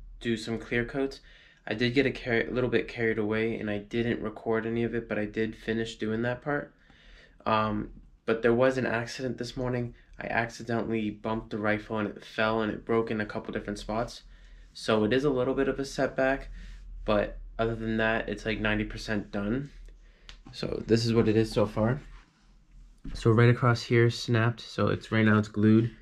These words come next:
and there's just tape on both sides holding it straight. Um, another breakage link is right there, that thin line. It snaps straight through 'cause this whole pipe is a hollow piece.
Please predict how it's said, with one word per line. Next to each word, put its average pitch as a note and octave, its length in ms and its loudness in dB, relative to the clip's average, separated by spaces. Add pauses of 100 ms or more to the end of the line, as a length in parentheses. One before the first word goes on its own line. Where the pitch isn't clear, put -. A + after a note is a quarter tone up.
(380)
and G#2 120 4
there's G2+ 140 6
just F#2+ 160 -2
tape G#2+ 180 4
on G#2 100 4
both G#2 200 2
sides G#2+ 280 -2
holding G#2 280 2
it G2+ 80 -2
straight. G#2+ 360 -2 (720)
Um, G2+ 440 4
another A2+ 360 8
breakage G#2+ 640 6 (220)
link G#2+ 420 8 (220)
is A2 200 2
right A2+ 380 8
there, A2+ 200 8
that A2+ 260 4 (100)
thin A2+ 280 8
line. A2+ 480 6 (320)
It - 160 -2
snaps A2 400 4
straight - 280 4
through G#2+ 140 8
'cause A2 160 4
this A2 180 4
whole A2+ 220 6
pipe G#2+ 360 4
is - 180 -4
a G2 60 0
hollow G2+ 500 6
piece. A#2+ 460 2